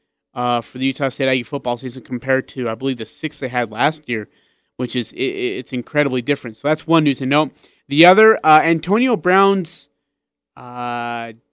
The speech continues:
little spat with the N F L in regards of not having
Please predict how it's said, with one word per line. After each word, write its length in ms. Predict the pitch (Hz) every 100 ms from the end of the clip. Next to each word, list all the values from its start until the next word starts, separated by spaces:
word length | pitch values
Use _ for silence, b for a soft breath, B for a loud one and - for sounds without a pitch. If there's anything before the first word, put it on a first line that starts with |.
| _
little 460 | 160 165 160 139 120
spat 640 | - - - 160 175 -
with 280 | 139 147 139
the 140 | 143
N 160 | 135 156
F 180 | 151 -
L 140 | 156
in 60 | 160
regards 480 | 139 139 139 131 135
of 160 | 117
not 420 | 127 135 143 135
having 760 | - - 143 143 147 143 139